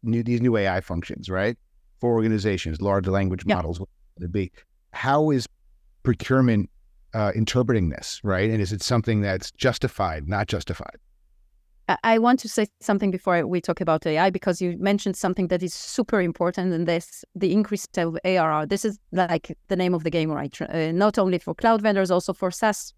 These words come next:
Speaker 2: vendors, which are kinda cloud, but not. Software companies are now SaaS, and they want to increase the A R R, uh,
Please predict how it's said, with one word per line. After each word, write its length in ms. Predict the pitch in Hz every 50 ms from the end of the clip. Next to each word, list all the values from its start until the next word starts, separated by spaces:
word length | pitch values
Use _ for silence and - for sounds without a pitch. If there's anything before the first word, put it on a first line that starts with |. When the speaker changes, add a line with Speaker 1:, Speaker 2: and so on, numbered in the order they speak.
| _ _
Speaker 2:
vendors, 420 | 143 156 175 147 151 147 147 139 -
which 160 | 160 - -
are 180 | 156 156 147 - _ _ _ _ _ _ _ _ -
kinda 320 | - 247 254 269 269 240
cloud, 260 | - 269 254 269 262
but 140 | 196 208 214
not. 200 | 247 240 262 -
Software 380 | - - 247 240 - - 277 262
companies 560 | - 254 226 220 - 220 214 208 208 202 - _ _ _ _ _ _ -
are 100 | 190 202
now 220 | 202 202 208 220
SaaS, 500 | 226 - - 208 190 196 202 - - - - _ _ _ _ _ _ _ _ _
and 420 | - 202 202 190 190 190 190 185 - - - _ _
they 360 | 180 165 220 226 226 226 233
want 380 | 226 202 196 208 202 202 208 208
to 140 | - - 202
increase 440 | 180 190 190 - - - 196 196 -
the 100 | - 185
A 220 | 175 175 180 185
R 100 | 175 175
R, 360 | 165 165 165 160 156 151 156 -
uh, 140 | - 180 180